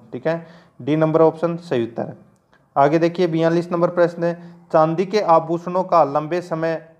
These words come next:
पश्चात काला पड़ जाना प्रक्रिया है। चांदी के आभूषणों का लंबे समय पश्चात काला पड़ जाना, अ,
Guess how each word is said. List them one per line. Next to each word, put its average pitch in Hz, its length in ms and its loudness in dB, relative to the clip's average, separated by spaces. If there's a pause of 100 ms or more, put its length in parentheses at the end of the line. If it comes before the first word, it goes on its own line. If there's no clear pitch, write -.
(120)
पश्चात 151 580 2
काला 147 260 2
पड़ 160 200 0
जाना 139 280 0
प्रक्रिया 131 480 -4
है। 113 340 -6 (640)
चांदी 139 240 0
के 165 120 0
आभूषणों 151 480 2
का 160 120 0
लंबे 147 300 -2
समय 151 260 -6
पश्चात 147 480 -2
काला 143 200 2
पड़ 147 180 0
जाना, 139 260 -2
अ, 139 120 -8